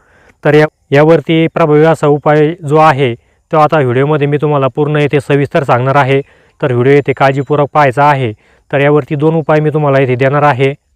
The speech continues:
मित्रांनो कपाशीमध्ये सर्वात घातक जे तणनाशक आहे ते आहे टू फोर डी. तर टू फोर डी जर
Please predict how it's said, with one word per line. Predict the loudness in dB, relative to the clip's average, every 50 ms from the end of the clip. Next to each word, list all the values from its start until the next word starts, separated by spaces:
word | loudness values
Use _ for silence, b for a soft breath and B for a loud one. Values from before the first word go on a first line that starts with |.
| _ _ _ _ _ _ -6
मित्रांनो | -6 -4 -2 -2 -2 -2 -2 -2 -2
कपाशीमध्ये | -4 -4 -4 -4 -4 -4 -4 -4 -4 -4 -2 -2 -2 -2 -2 -2 -4
सर्वात | -6 -6 -4 -4 -2 -4 -4
घातक | -4 -4 -6 -4 -6
जे | -6 -8 -6 -6 -8 -6 -6 -6
तणनाशक | -6 -4 -4 -4 -6 -6 -6 -6 -4
आहे | -4 -4 -4 -4 -6 -6 -6 -8
ते | -10 _ -8 -6
आहे | -6 -4 -4 -4 -6 -6
टू | -6 -10 _ _ -6 -6 -6 -6 -6
फोर | -6 -6 -6 -6
डी. | -6 -6 -6 -6 -8 -8 -12 _ _ _ _ _ _ _ _ _ _ _
तर | -6 -6 -6 -6 -6
टू | -6 -4 -2
फोर | -2 -2 -2
डी | -2 -4 -2
जर | -2 -2 0